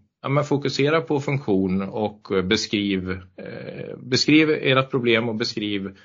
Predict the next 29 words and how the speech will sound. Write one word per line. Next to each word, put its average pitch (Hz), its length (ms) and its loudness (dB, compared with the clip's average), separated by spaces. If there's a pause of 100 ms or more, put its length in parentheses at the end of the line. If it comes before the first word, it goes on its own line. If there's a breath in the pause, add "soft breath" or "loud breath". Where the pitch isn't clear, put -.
(440 soft breath)
eh, 101 440 0
vilka 110 260 0
krav 92 380 -2
ni 95 60 -2
har. 98 340 2
Sen 117 200 -6
är 151 60 -2
det 160 60 -2
upp 139 140 -8
till 117 100 -4
oss 101 200 -10
entreprenörer 98 640 -2
att, 90 320 -6
eh, 92 320 -6
att 92 100 -10
leverera 90 440 -2
liksom 87 280 -8
bästa 90 280 -8
lösning. 92 400 -4
Men 98 120 0
då, 107 260 0
då 98 120 -6
ska 113 160 -4
det 123 100 -2
inte 131 140 -8
begränsas 95 480 -2
av 87 140 -4
att, - 240 -10
eh, 87 80 -6